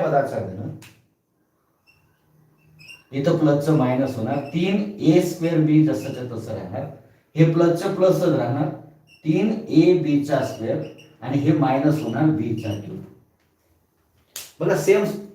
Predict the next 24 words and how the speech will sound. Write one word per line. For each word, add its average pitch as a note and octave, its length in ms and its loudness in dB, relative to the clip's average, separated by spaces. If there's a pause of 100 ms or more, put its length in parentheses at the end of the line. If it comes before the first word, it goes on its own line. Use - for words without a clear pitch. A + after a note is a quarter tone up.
(160)
फॉर्म्युला F#3+ 400 4
सेम F#3 220 2
आहे, D3+ 200 0 (1800)
फक्त D3 200 0
इथं F3+ 260 2
प्लस F#3 260 4
होतं E3+ 200 -4
तर F#3 80 -4
सगळे D#3+ 340 0
प्लस D#3+ 320 0
साइन C3+ 200 0
येतील, C#3+ 360 -6 (500)
इथं D#3 240 2
मायनस D#3+ 360 4
होतं F3 180 -2
स-, D#3+ 380 0
दोन F3 280 2
मायनस D#3+ 340 2
येतील, E3 280 -2
दोन D#3 220 4
नंबरचा D#3 440 2 (220)
आणि D3 220 -6
चार A2+ 280 -2
नंबरचा. E2+ 460 -12